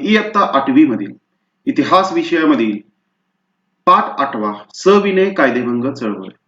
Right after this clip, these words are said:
या पाठाचे मी दोन पार्ट करणार आहे. पहिल्या पार्ट मध्ये आपण पाहणार आहोत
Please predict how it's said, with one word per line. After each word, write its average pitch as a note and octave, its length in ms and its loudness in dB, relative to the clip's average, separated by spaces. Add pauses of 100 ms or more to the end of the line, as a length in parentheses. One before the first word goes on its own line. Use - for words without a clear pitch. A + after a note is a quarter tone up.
(580)
या D3 240 4
पाठाचे B2+ 520 -4
मी B2+ 120 0
दोन C#3+ 400 4
पार्ट C#3+ 280 2 (400)
करणार C3+ 280 0
आहे. C#3 200 -2 (640)
पहिल्या D#3 240 4
पार्ट E3 400 0
मध्ये D3 160 0
आपण D3 180 0
पाहणार C3 360 2
आहोत C#3 340 0